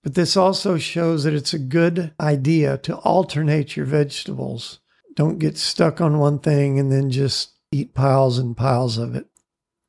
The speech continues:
So veggies are very good to have in your diet. Again, don't get the wrong idea. I'm not trying to get you off of them. I'm just letting you know how they work. They provide fiber to keep the whole pipes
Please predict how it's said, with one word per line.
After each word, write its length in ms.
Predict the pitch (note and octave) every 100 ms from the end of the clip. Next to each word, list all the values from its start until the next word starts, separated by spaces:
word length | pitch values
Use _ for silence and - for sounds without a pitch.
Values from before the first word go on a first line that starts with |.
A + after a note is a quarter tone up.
| _
So 180 | - D#3
veggies 480 | F3+ G3 G#3+ F#3+
are 100 | F3+
very 380 | D3+ C#3 E3 F#3
good 200 | E3 F3
to 60 | D#3
have 280 | C#3+ D#3 D3+
in 80 | D3+
your 160 | C#3+
diet. 560 | C3 C3+ C3+ C#3 C#3 C#4+
Again, 600 | C#3 B2 C#3+ C3+ C3 C4 -
don't 200 | C#3 C#3+
get 160 | D#3
the 80 | D#3
wrong 320 | D3+ D3 D3
idea. 720 | C#3+ C3+ C3+ C3+ C3 B2+ B2+ - _ -
I'm 100 | C#3+
not 240 | D3 D3
trying 240 | - D3 C#3+
to 60 |
get 260 | C3+ C#3+ -
you 140 | -
off 340 | - C#3 C#3 -
of 120 | D3
them. 280 | C#3+ D3 C#3
I'm 120 | C3+
just 240 | C3+ C3
letting 320 | C#3+ D3 D3 D3
you 100 | C#3
know 480 | C#3+ C#3 C#3 - - _ -
how 240 | C3 C#3
they 120 | D3
work. 520 | C3+ C3+ C3+ C3 - - _ _ _ _ _
They 140 | D3+ C#3+
provide 680 | - D3+ D3 C#3+ C#3 B2+
fiber 800 | - - D#3+ D#3 D#3+ D#3 D#3 D3+
to 100 | C#3+
keep 440 | C3+ - D3+ - -
the 140 | C#3
whole 360 | C3 C#3+ C#3 -
pipes 720 | B2+ D3+ D3+ - - - -